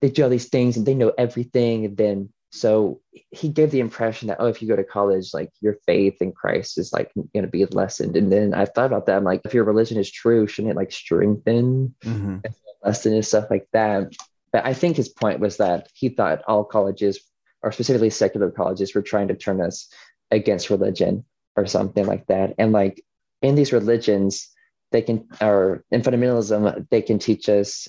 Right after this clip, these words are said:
Speaker 1: especially the use scriptural, your heart is deceitful. And so they convince people to not trust themselves.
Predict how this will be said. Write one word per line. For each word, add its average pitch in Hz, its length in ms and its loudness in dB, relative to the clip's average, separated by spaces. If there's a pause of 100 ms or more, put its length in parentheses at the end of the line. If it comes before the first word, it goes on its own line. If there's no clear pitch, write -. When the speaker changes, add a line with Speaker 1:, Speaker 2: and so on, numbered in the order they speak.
Speaker 1:
especially 110 480 0
the 107 80 2
use 107 160 2
scriptural, - 400 0
your 95 160 0
heart 110 260 -2
is 104 120 -2
deceitful. - 640 -2 (380)
And 127 100 0
so 135 100 0
they 117 320 0 (380)
convince 131 360 0
people 113 300 0
to 107 60 2
not 101 200 -2
trust - 360 -6
themselves. - 520 -6